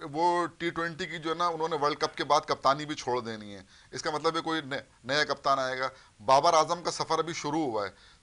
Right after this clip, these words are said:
तो मैं समझता हूँ बाबर ने भी बहुत आगे जाना है। तो हम दो तीन साल के बाद जाके जो ना, कोहली से अगर बाबर आजम का मवाजना करेंगे, तो मेरे ख्याल ज़्यादा मुनासिब रहेगा। प्लेयर दोनों वर्ल्ड क्लास हैं और मैं, इस वक्त दुनिया में चार से पांच प्लेयर हैं जिन्हें हम कह सकते हैं कि ये वर्ल्ड क्लास हैं।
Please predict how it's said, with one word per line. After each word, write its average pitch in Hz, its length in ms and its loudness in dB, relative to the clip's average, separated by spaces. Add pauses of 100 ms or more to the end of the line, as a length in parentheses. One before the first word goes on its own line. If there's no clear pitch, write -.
(100)
तो 156 60 -6
मैं 139 180 2
समझता 170 320 -2
हूँ 156 80 -6
बाबर 147 300 4
ने 180 120 -2
भी 180 80 -8
बहुत 156 220 2
आगे 151 220 4
जाना 156 260 0
है। 190 120 -4 (340)
तो 156 60 0
हम 175 240 2 (120)
दो 139 200 -4
तीन 190 180 -6
साल 170 280 6
के 170 100 0
बाद 151 280 6
जाके 165 340 2
जो 165 80 -4
ना, 185 100 -2
कोहली 151 320 -4
से - 140 -2
अगर 156 140 2
बाबर 139 260 4
आजम 151 180 2
का 160 100 -2
मवाजना 139 420 0
करेंगे, 160 400 -4 (420)
तो 170 100 2
मेरे 165 140 4
ख्याल 156 160 0
ज़्यादा 127 260 4
मुनासिब 139 440 -2
रहेगा। 156 200 2
प्लेयर 185 560 6
दोनों 175 400 4
वर्ल्ड 165 200 6
क्लास 175 320 4
हैं 190 220 -6 (340)
और 147 120 0
मैं, 160 440 -2
इस 180 240 -2
वक्त 202 160 4
दुनिया 175 260 -4
में 196 100 -2
चार 175 280 6
से 190 120 0
पांच 175 300 4
प्लेयर 160 300 2
हैं 175 160 -2 (360)
जिन्हें 156 260 0
हम 170 180 0
कह 156 240 4
सकते 156 280 -8
हैं 160 100 -6
कि 151 60 -4
ये 156 380 -2
वर्ल्ड 131 360 0
क्लास 104 360 -2
हैं। 101 100 -12